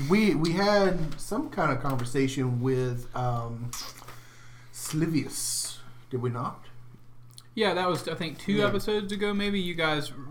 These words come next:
Speaker 2: it was revealed to you that Slivius Bile is actually also a servant of the Scale, this
Speaker 1: Hey,
Speaker 2: old elven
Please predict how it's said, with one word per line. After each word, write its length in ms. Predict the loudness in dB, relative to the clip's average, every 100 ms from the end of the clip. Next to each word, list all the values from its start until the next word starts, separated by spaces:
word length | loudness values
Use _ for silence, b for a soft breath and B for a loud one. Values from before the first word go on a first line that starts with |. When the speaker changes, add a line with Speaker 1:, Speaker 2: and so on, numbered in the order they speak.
| -10 -8 -6
Speaker 2:
it 80 |
was 240 | -2 -2 -2
revealed 380 | -2 0 0 0
to 60 |
you 80 | -2
that 100 | -2
Slivius 460 | -4 -2 0 0 -2 -2
Bile 320 | 0 0 -2
is 100 | -2
actually 320 | -4 -4 -4
also 380 | -4 -4 -4 -4
a 60 |
servant 340 | -2 -4 -4 -4
of 100 | -4
the 80 | -4
Scale, 420 | -2 -2 -2 -4
this 120 | -6
Speaker 1:
Hey, 180 | -2 0
Speaker 2:
old 140 | 0
elven 160 | 0